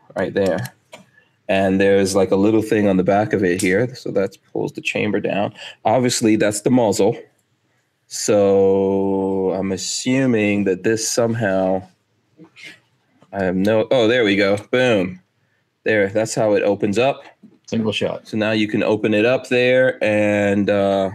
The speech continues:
Speaker 1: you know, like I showed you, it's safe. But I'm gonna muzzle you guys anyway. So this is how you would pull your trigger right here. You know, so that's interesting.
Speaker 2: Um, um,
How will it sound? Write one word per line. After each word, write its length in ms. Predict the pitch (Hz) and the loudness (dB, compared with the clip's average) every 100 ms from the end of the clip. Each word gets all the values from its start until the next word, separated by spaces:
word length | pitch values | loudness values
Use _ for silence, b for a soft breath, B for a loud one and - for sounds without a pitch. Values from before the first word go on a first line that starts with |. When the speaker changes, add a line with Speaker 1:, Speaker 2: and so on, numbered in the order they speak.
| - | -6
Speaker 1:
you 120 | 110 110 | -4 -2
know, 160 | 104 | 0
like 180 | 104 101 | -2 -2
I 60 | 98 | -4
showed 320 | - 113 107 | -2 0 0
you, 100 | 104 | -2
it's 180 | 98 - | -2 -2
safe. 460 | 139 135 135 - - B B - | -2 -2 -4 -16 -20 B B -2
But 100 | 113 | 0
I'm 100 | 110 | 2
gonna 140 | 113 | 2
muzzle 320 | 110 120 120 | 2 2 2
you 100 | 120 | 0
guys 320 | 117 120 113 110 | 2 2 2 2
anyway. 440 | 127 135 139 139 | 2 2 2 0
So 160 | 139 104 | 0 -2
this 180 | 107 110 | -2 -4
is 100 | 104 | -4
how 120 | 110 | 0
you 220 | 107 104 | 2 2
would 220 | 104 95 - _ _ _ _ 120 | 2 0 -4 _ _ _ _ -8
pull 180 | - 113 | -2 2
your 140 | 110 101 | 2 0
trigger 380 | - 113 113 | 0 0 2
right 260 | 110 107 92 | 2 2 0
here. 480 | 120 123 123 131 - _ _ _ _ _ _ _ _ _ _ _ - | 0 0 0 -2 -6 _ _ _ _ _ _ _ _ _ _ _ -8
You 120 | 110 | -2
know, 200 | 104 104 110 | 0 -2 -4
so 140 | - | -4
that's 200 | 151 156 | -2 0
interesting. 560 | 165 147 127 113 104 113 _ _ - - | 0 0 -2 0 -2 -4 _ _ -12 -4
Speaker 2:
Um, 440 | 127 123 113 104 - - - - - - | 0 2 0 -2 -16 -20 -20 -20 -18 -8
um, 500 | 107 107 104 104 | -4 -2 -2 -2